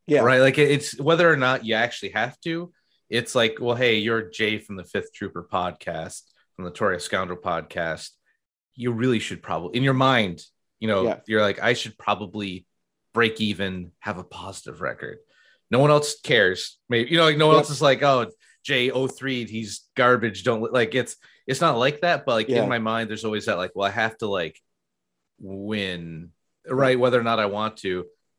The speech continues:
Speaker 2: And the, uh, the best thing that can happen to you at a <laughs> Legion event, if you're, 'cause I like to win, I like the swag, man. I, F-, F F G makes those sweet cards, and I want 'em, right?
Speaker 1: Yep.
Speaker 2: That's, that's just what it is, right? I, I want the dice, I want all that stuff. <laughs>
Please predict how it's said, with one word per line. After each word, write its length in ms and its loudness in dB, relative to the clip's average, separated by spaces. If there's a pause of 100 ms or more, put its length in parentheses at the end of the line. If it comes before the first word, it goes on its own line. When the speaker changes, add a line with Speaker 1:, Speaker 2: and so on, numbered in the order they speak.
Speaker 2:
And 280 -2
the, 340 -2
uh, 420 0 (1300)
the 140 -4
best 460 0
thing 140 -2
that 120 0
can 100 -14
happen 340 -2
to 140 -10
you 40 0
at 60 0
a 80 -4
<laughs> 80 -10
Legion 260 -6
event, 420 0
if 200 -6
you're, 260 -2 (280)
'cause 120 -4
I 40 4
like 140 2
to 60 -8
win, 100 -4
I 40 -2
like 120 -4
the 60 -8
swag, 400 -4 (320)
man. 160 0
I, 200 0 (300)
F-, 200 0
F 140 -4
F 120 -10
G 340 -12 (380)
makes 260 -6
those 160 -8
sweet 240 -10
cards, 460 -2
and 100 -8
I 60 -2
want 200 -2
'em, 120 -10 (220)
right? 220 4
Speaker 1:
Yep. 60 -2
Speaker 2:
That's, 260 2
that's 500 -8 (140)
just 180 -8
what 160 2
it 60 0
is, 200 2
right? 160 2
I, 80 2
I 200 -2
want 200 -6
the 60 -12
dice, 360 -4
I 40 0
want 160 -4
all 100 -2
that 120 -4
stuff. 280 -4
<laughs> 60 -20